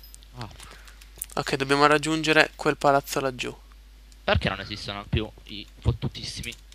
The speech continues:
Speaker 1: eh, paracadute? Ah.
Speaker 2: Non sarebbe una brutta cosa.
Speaker 1: Fare la, la figura del figo.
Speaker 2: Dovremmo tornare giù a piedi normalmente, mi sa, eh.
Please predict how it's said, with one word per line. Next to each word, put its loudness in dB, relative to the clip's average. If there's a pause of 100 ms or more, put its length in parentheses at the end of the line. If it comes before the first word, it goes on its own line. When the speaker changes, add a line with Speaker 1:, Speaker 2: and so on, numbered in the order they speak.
(1040)
Speaker 1:
eh, -14 (180)
paracadute? 2 (840)
Ah. -10 (440)
Speaker 2:
Non -12
sarebbe -2
una -4
brutta -10
cosa. -8 (1040)
Speaker 1:
Fare 2
la, 4 (100)
la -8
figura 2
del -4
figo. -2
Speaker 2:
Dovremmo 10
tornare 6
giù 4 (1120)
a 2
piedi 4
normalmente, -2
mi -8
sa, -6
eh. -12